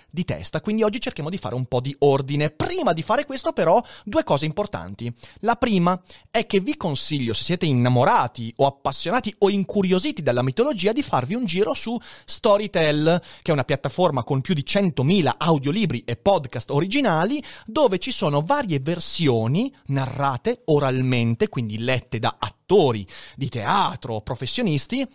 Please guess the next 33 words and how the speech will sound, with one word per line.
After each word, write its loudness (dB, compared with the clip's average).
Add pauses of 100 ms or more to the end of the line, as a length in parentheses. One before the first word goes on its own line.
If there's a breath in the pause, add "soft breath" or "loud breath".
(240 loud breath)
sia 0
dell'Iliade 2
che 2
dell'Odissea, -2
e -2
sono -2
davvero 2
molto, 4
molto 2
belle, 4 (300 loud breath)
e -2
devo 0
dire 0
che -4
è 4
un 0
ottimo -2
modo 2
per -2
avvicinarsi 0
a -4
questo -4
linguaggio 0
che -6
a -2
volte -4
è 0
un -4
po' 4
ostico, 0
perché -4
leggersi -2 (300 loud breath)
l'Odissea -2